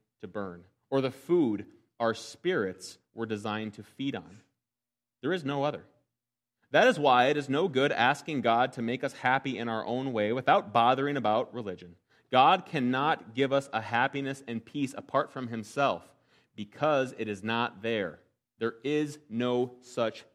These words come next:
thing." Church, when we don't see the supreme value, splendor, and worth of God, you know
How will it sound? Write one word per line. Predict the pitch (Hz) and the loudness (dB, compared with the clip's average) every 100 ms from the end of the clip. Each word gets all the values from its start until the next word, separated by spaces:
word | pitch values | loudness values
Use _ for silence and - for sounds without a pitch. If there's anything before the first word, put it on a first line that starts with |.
| _ - | _ -12
thing." | 113 90 _ _ _ _ _ _ _ _ _ _ _ _ _ _ _ | -10 -10 _ _ _ _ _ _ _ _ _ _ _ _ _ _ _
Church, | - 170 165 | -2 0 0
when | 151 | 0
we | 147 | 0
don't | 139 165 190 | 0 0 -2
see | - - 160 160 | -8 -4 0 0
the | 143 | -2
supreme | - 143 - 139 139 139 - | -6 -10 -8 -4 -2 -4 -6
value, | 107 120 123 127 127 135 131 - _ | 0 2 4 2 -2 -4 -6 -14 _
splendor, | - - 123 123 | -12 -4 -2 -2
and | 110 | -2
worth | 104 110 110 | -4 -4 -6
of | 95 | -8
God, | 98 101 107 110 110 _ _ _ _ _ _ _ | -2 0 0 -2 -8 _ _ _ _ _ _ _
you | 113 | -6
know | 113 120 123 139 | -2 0 0 -2